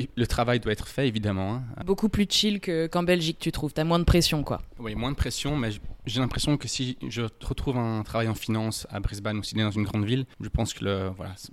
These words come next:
Speaker 1: ce sera la même chose aussi, quoi. Mais bon, avec les, la, les avantages qu'on a en Australie, le beau temps, les plages, donc je pense que ce serait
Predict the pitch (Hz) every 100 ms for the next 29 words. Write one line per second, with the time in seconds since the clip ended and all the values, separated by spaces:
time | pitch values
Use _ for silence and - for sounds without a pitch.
0 | - - - 107 101 98 95 107 95 -
1 | - - 107 104 92 98 113 104 - 107
2 | 101 98 98 92 110 104 - 98 95 -
3 | - 98 104 107 - - - 110 107 104
4 | 110 107 104 95 110 110 107 - - 117
5 | 101 - 113 - 107 - 104